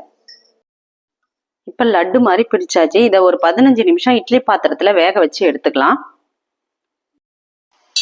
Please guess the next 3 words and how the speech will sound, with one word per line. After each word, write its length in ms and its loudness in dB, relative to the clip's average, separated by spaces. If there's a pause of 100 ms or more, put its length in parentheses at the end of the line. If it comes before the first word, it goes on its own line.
(2500)
இப்ப 220 -4
பாருங்க, 280 0 (100)
நல்லா 240 0